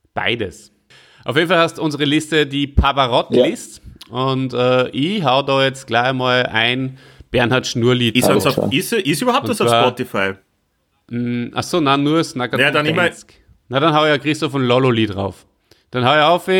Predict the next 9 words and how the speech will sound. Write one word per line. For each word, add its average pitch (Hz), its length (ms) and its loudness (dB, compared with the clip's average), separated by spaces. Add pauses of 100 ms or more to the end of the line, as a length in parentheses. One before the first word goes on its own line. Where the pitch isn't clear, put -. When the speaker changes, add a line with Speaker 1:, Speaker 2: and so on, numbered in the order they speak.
(440)
Speaker 1:
ähm, 139 680 2
äh, 85 300 -6
Lauf, 131 440 0
kleiner 156 280 0
Skispringer, 147 520 -2
Lauf, 113 340 0
hau 95 160 -2
ich 95 80 -8
auf. 101 100 -12